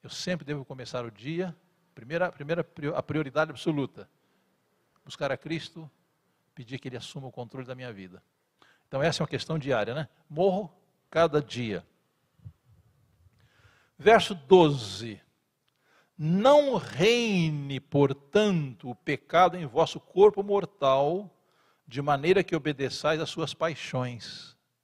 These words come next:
Bem, irmãos, quando nós estávamos longe de Cristo, quem, quem era o nosso rei? Hã? Satanás.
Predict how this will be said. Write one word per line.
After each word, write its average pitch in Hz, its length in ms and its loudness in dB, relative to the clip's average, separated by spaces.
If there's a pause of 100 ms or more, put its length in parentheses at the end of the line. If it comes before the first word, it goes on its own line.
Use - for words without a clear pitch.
(1500)
Bem, 214 140 2
irmãos, 220 320 0
quando 247 200 6
nós 247 180 4
estávamos 180 360 4
longe 147 280 6
de 127 100 -4
Cristo, - 360 0
quem, 233 200 -2
quem 226 160 -4
era 214 120 6
o 185 40 4
nosso 180 240 4
rei? 139 500 2 (3250)
Hã? 185 200 -6 (920)
Satanás. 226 680 -10